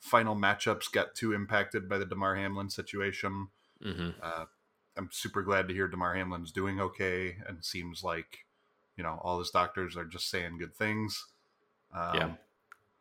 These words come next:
Speaker 1: listening to the episode you did with Chris, I gotta say I agree with you. This has been the most fun season yet. Everything's been super close all the way through the end. Um, I'm not even mad that I came in eighth place.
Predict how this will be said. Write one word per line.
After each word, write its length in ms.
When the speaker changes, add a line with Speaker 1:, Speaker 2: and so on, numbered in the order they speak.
Speaker 1:
listening 400
to 60
the 120
episode 400
you 80
did 160
with 200
Chris, 280
I 60
gotta 220
say 320
I 20
agree 260
with 160
you. 140
This 160
has 100
been 200
the 60
most 260
fun 260
season 380
yet. 240
Everything's 420
been 380
super 320
close 400
all 140
the 60
way 180
through 260
the 160
end. 280
Um, 560
I'm 140
not 160
even 200
mad 220
that 80
I 80
came 240
in 80
eighth 200
place. 460